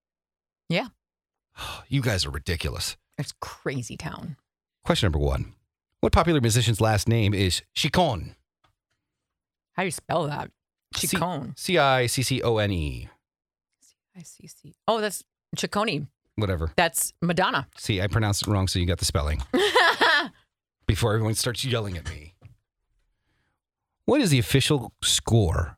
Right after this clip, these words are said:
Speaker 2: of a forfeited Major League Baseball game?
Speaker 1: It's, uh, nine zero zero nine.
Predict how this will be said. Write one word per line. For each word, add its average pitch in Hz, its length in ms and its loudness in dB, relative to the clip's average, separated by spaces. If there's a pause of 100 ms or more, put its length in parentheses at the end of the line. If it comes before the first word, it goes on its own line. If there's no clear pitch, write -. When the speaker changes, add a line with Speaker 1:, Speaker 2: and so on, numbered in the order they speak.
Speaker 2:
of 120 120 4
a 123 80 4
forfeited 165 500 2
Major 123 280 2
League 98 200 -2
Baseball 98 400 0
game? 104 240 -10 (1700)
Speaker 1:
It's, 160 540 -8
uh, 160 320 0
nine 165 440 0
zero 147 500 0
zero 147 320 0
nine. 135 440 -2